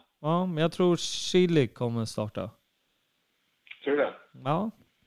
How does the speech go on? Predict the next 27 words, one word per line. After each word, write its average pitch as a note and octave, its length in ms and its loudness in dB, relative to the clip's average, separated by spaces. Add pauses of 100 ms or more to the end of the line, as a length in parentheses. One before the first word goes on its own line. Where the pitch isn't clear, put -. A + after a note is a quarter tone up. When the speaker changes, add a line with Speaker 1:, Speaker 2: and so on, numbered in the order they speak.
(920)
Speaker 2:
Varför C3+ 340 -2
han C3+ 160 0
fick - 20 -12 (140)
inte - 120 -10
spela D3+ 360 0
sist, - 180 -14
va? F3 180 -8 (220)
Speaker 1:
Nej. D#3 260 2 (1120)
Speaker 2:
Nej. A2+ 220 -12 (520)
Nej, - 100 -6
det - 80 -6
kanske - 260 -6
är B2+ 40 0
rätt. - 180 -6 (440)
Men A#2 220 -10 (580)
Speaker 1:
Vi C#3 80 -12
får D#3 60 -4
se. E3 80 -2
Ja, D3 160 -4
Speaker 2:
Ja. F3+ 440 4
Speaker 1:
vad, F#3+ 340 10 (2500)
vad D#3 120 6
är D#3+ 40 10
nyckeln E3 340 4
till D3 100 2
framgång D#3 420 2
då? A2+ 140 -6